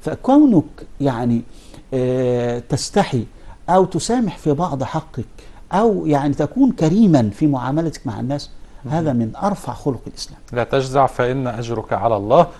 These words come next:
Speaker 2: بشكر
Speaker 1: نعم.
Speaker 2: حضرتك شكرًا جزيلًا.
Speaker 1: الله يبارك.
Speaker 2: دكتور عبد الحميد هنداوي، أستاذ ورئيس قسم البلاغة والنقد الأدبي بكلية دار العلوم جامعة القاهرة، استمتعت بحديثي مع حضرتك، وبشكرك
Speaker 1: مم.
Speaker 2: مرة أخرى شكرًا جزيلًا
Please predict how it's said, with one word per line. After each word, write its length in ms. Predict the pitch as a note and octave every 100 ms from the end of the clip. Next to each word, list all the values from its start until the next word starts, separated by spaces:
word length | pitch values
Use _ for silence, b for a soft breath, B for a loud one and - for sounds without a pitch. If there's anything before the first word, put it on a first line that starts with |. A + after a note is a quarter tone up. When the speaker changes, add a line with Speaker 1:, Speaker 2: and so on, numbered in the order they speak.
| -
Speaker 2:
بشكر 200 | D3 G2+
Speaker 1:
نعم. 100 | B2
Speaker 2:
حضرتك 320 | A#2+ B2+ B2+
شكرًا 320 | - C#3 B2 A#2
جزيلًا. 440 | G#2+ G2+ B2+ F3
Speaker 1:
الله 80 | E3+
يبارك. 140 | C3
Speaker 2:
دكتور 140 | - A#2
عبد 160 | G#2+
الحميد 360 | A2 - A#2+ A2+
هنداوي، 420 | G#2+ A2+ C3+ C3+
أستاذ 280 | G2 A#2 A2+
ورئيس 280 | G#2 G#2+ -
قسم 400 | - D3+ - B2
البلاغة 680 | G#2+ G2+ G#2 C#3 C3 D3+ B B B
والنقد 320 | B2+ C3 A#2
الأدبي 360 | G2+ A#2+ C3+ C#3+
بكلية 400 | C3+ - G#2+ A2+
دار 380 | G2+ G#2+ G#2+ G2
العلوم 460 | F#2 G2 D3+ E3+
جامعة 340 | C3+ A#2 A#2+ A2
القاهرة، 420 | G2+ - A2+ C#3+ B B B
استمتعت 500 | - A#2+ A2+ C#3+ C3
بحديثي 480 | G#2 G2 G#2+ B2+ -
مع 120 | G#2
حضرتك، 500 | F#2+ - G#2+ C3 B2+
وبشكرك 460 | A#2 F#2 - B2 A#2
Speaker 1:
مم. 140 | F#2
Speaker 2:
مرة 180 | G#2+ G#2+
أخرى 220 | A#2 A2+
شكرًا 300 | G2 - -
جزيلًا 500 | G2+ F#2+ F#2 C3 C#3